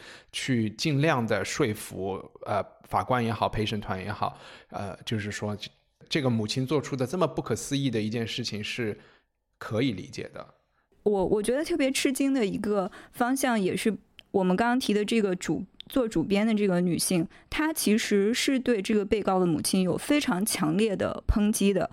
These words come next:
Speaker 2: 这个可能和我开始设想的走向会有些不同。我开始以为像她这样，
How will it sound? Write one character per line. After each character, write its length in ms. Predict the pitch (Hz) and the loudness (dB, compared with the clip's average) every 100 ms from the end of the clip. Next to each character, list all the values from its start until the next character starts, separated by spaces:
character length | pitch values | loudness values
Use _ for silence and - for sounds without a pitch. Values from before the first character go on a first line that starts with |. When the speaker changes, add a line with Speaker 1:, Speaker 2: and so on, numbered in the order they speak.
| - - | -10 -4
Speaker 2:
这 120 | - | 0
个 80 | 285 | 2
可 140 | 233 247 | 2 2
能 160 | 170 | 2
和 140 | 208 233 | 2 2
我 100 | 196 | 0
开 240 | - 247 | 0 0
始 140 | - | 0
设 200 | 190 262 | 2 0
想 160 | 233 214 | 0 -2
的 100 | 165 | -2
走 220 | - - - | 0 -2 0
向 280 | 233 196 | 0 0
会 160 | 196 220 | 2 0
有 120 | 185 | 0
些 120 | - 208 | 0 -2
不 180 | 220 202 | 0 -2
同。 260 | 190 - | 0 2
我 140 | 170 190 | 2 2
开 180 | 240 | 0
始 160 | 254 247 | 0 2
以 120 | 208 | 2
为 160 | 131 156 | 0 0
像 200 | 233 202 | 0 0
她 200 | 208 208 | 0 0
这 100 | 226 | 0
样， 180 | 190 | -2